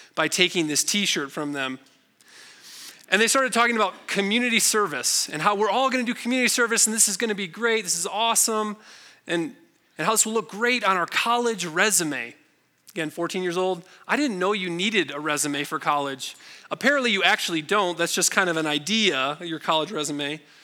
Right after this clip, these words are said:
My primary life concern at that time was, um, every day I need to consistently apply deodorant. Every day, get deodorant on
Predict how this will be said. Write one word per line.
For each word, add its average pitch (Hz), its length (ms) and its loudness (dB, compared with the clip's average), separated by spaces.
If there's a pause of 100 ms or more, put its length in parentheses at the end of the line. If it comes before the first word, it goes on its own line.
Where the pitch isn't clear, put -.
(640)
My 190 260 2
primary 175 580 2
life 156 220 0
concern 156 400 -2
at 151 100 -6
that 156 220 0
time 143 380 -2
was, 147 440 -2 (300)
um, 147 260 0 (100)
every 196 300 0
day 165 300 0
I 151 80 0
need 156 140 0
to 170 60 -10
consistently 185 640 0
apply 160 260 -4
deodorant. 143 340 -10 (100)
Every 185 360 -6
day, 160 340 -2
get 156 160 -4
deodorant 208 500 2
on 170 300 2